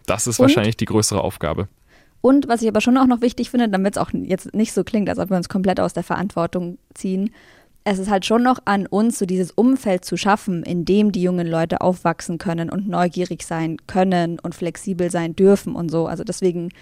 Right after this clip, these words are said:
Speaker 2: finde ich's schon ganz wichtig, wie wir jetzt gerade auf diese K-I-Entwicklungen gucken und dass wir uns überlegen, was müssen wir heute für Regeln machen,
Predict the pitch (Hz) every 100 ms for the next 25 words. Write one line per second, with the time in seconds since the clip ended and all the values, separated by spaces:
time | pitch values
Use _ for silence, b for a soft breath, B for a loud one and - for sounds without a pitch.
0 | b b _ 226 190 - 196 220 208 196
1 | 190 - 202 196 - b b b - 190
2 | 160 214 254 254 - 208 202 196 196 -
3 | 185 185 - 196 202 180 180 180 175 170
4 | - 269 247 240 - 180 180 180 233 240
5 | 196 196 196 196 185 196 190 b b b
6 | - 190 220 220 226 196 190 196 220 214
7 | 185 196 208 190 175 165 - 180 180